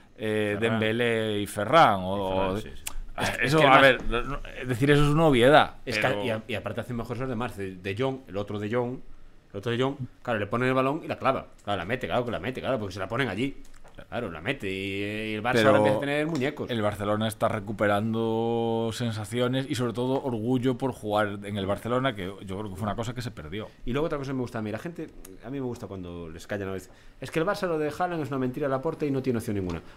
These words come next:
Speaker 2: Hoy ya se demostró, ya está, están todos los medios ya, ¿no? Que se reunió Xavi en persona con Haaland.
Speaker 1: Sí.
Speaker 2: Eso no quiere decir que Haaland vaya a venir al Barcelona.
Speaker 1: No, hombre,
Speaker 2: No
Speaker 1: no,
Speaker 2: quiere decir
Speaker 1: claro.
Speaker 2: nada de eso. Tiene... quiere decir, primero, que el Barça tiene dinero para fichar a Haaland, la oferta va en serio,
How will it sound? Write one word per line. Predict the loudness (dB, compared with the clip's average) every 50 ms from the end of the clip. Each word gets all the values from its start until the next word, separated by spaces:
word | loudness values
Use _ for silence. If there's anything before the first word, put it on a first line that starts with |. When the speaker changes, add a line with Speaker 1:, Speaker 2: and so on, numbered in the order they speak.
| -4
Speaker 2:
Hoy | -2 0 2
ya | 2
se | 0 0 0
demostró, | 0 0 0 0 -2 -2 -4 -4 -6 -6 -10 -16 -18 -20 -16 -14
ya | -14
está, | -10 -8 -6 -6 -4 -6 -6
están | -8 -8 -8 -6 -6 -4
todos | -2 -2 -2
los | 0
medios | 2 2 2 2 0
ya, | 0 0 -2
¿no? | -2 -4 -6 -8 -12 -16 -16 -18 -18 -8
Que | -6 -2
se | 0 0 2
reunió | 2 2 2 2 2
Xavi | 2 2 2 4 4 2
en | 2
persona | 2 0 -2 -2 -2 0 0
con | 0 0 0 0 -2
Haaland. | -2 -4 -4 -6 -8 -10 -14 -16 -18 -18 -20 -20 -20 -18 -4
Speaker 1:
Sí. | 0 2
Speaker 2:
Eso | 4 6
no | 6 8
quiere | 10 10 10 10
decir | 8 4
que | 0 2 4
Haaland | 4 4 6 4
vaya | 4 4 4
a | 2
venir | 2 2 2
al | 2 0
Barcelona. | 0 -2 -4 -6 -6 -6 -4 0
Speaker 1:
No, | 2 2 2
hombre, | 2 0 -2 -2
Speaker 2:
No | -2 -2
Speaker 1:
no, |
Speaker 2:
quiere | 0 0 0 2
decir | 2 2
Speaker 1:
claro. | 4 6 6 6
Speaker 2:
nada | 6 4
de | 2
eso. | 0 -2 -8 -12 -16 -18 -18 -18 -18 -18 -18 -20 -18 -18 -18 -18 -20 -20 -20 -20 -10
Tiene... | -6 -6 -6 -6 -8 -6 -2
quiere | 0 2 4
decir, | 4 2 2 0 0
primero, | 2 2 4 4 2 2
que | 2
el | 2 4
Barça | 2 2 2 0
tiene | 0 2 2 4
dinero | 2 4 4 4 2 2
para | 2 -2
fichar | -2 -2 -4 -4
a | -4
Haaland, | -4 -4 -6 -6 -8 -12 -14 -14
la | -8
oferta | -6 -6 -4 -4 -4
va | -4 -2
en | -4
serio, | -4 -4 -6 -6 -8